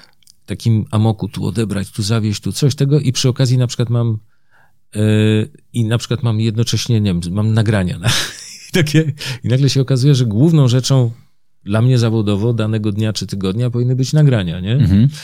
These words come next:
Speaker 1: A ja tak naprawdę, y, trochę szło to równolegle, bo ja miałem inne obowiązki, które, no, de facto bardziej mnie pochłaniały niż na przykład sa-, samo życie zawodowe w danym tygodniu.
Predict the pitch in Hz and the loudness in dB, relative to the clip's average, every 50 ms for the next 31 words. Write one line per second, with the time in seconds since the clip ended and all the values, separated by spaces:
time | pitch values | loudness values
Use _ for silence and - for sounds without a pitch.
0 | - - - - - - - _ _ 113 107 107 107 113 120 127 120 127 117 - | -16 -18 -18 -20 -20 -20 -20 _ _ -2 0 2 2 2 2 2 0 0 -2 -2
1 | 120 117 - - 120 113 107 101 110 123 123 127 127 131 127 110 - 123 117 113 | -2 -4 -2 -2 -2 -2 -2 -2 0 2 2 4 4 2 0 0 0 0 2 2
2 | 113 117 113 - - 110 117 117 - - _ _ _ _ _ - - 127 123 127 | 2 0 0 -2 -6 -10 -14 -16 -18 -20 _ _ _ _ _ -6 -2 0 0 2
3 | 123 - 131 127 120 120 123 - - _ _ _ - - - - - 131 123 - | 2 2 2 2 2 0 -2 -6 -14 _ _ _ -10 -8 -6 -2 0 0 2 2
4 | 131 123 127 120 117 120 113 110 107 101 110 135 151 147 127 127 131 131 135 139 | 2 2 2 2 2 2 2 2 2 2 2 2 2 2 2 2 2 4 4 4
5 | 135 135 131 120 - - _ _ _ - 139 135 131 127 127 120 113 123 113 117 | 4 4 2 0 -4 -12 _ _ _ 0 2 4 4 4 2 2 0 0 0 2
6 | 120 127 120 - - 151 151 147 - 143 143 135 139 135 131 135 127 - 139 139 | 0 0 0 -2 -4 -6 -4 -4 -2 -2 -2 -2 -2 -4 -2 -2 -2 -2 -4 -6
7 | 123 - - 135 123 120 131 131 127 123 127 123 127 127 123 123 117 - - 123 | -4 -2 -2 -2 0 0 0 0 0 2 2 2 2 0 0 -2 -6 -6 -4 -2
8 | 123 123 123 123 120 123 120 117 120 113 - - 120 110 - - 107 - - 107 | 0 0 2 2 2 0 0 -2 -4 -6 -4 -6 -8 -8 -8 -10 -12 -8 -6 -8
9 | 104 - - - - - - - - - - - - - 98 92 87 - - 110 | -8 -8 -12 -16 -16 -14 -14 -14 -14 -14 -16 -16 -14 -12 -12 -10 -8 -6 -6 -4
10 | 110 113 107 92 107 104 - - 110 107 101 - - - - - - - - _ | -4 -4 -4 -4 -6 -6 -4 -2 -2 -2 -4 -6 -14 -20 -20 -20 -20 -20 -18 _
11 | - 95 110 101 107 110 101 104 90 82 85 82 80 82 85 82 85 85 87 85 | -4 -2 0 0 2 2 2 0 0 0 -2 -4 -4 -4 -4 -2 0 0 -2 -2
12 | - 87 87 87 85 85 85 85 80 80 | -4 -4 -4 -2 -2 -2 -2 -4 -4 -6